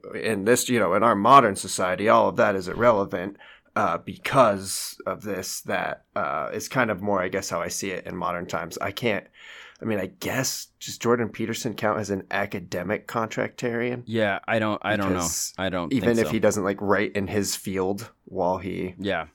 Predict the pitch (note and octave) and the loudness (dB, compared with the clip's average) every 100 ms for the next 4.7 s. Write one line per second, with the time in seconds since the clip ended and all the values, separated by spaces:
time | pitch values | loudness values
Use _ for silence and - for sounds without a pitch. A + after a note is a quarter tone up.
0 | _ A2 G#2 F#2 G2 F2+ E2+ G#2 G#2 G#2 | _ 0 2 0 -2 -2 -2 -4 -4 0
1 | F#2 E2 G2 F#2+ F#2+ F2 E2+ E2 E2 D#2+ | 0 0 -2 -2 -2 -4 -4 -6 -8 -10
2 | _ - A#2+ A#2 A2+ A2 B2+ A2 F#2 B2 | _ 2 4 6 4 6 8 8 8 6
3 | B2 G#2+ - - F#2 E2+ F#2+ A#2 A2 F2+ | 6 2 -4 -10 -8 -8 -8 -4 -2 0
4 | F#2+ F2+ E2+ D#2 E2 C#2+ - | -2 -2 -4 -4 -6 -6 -10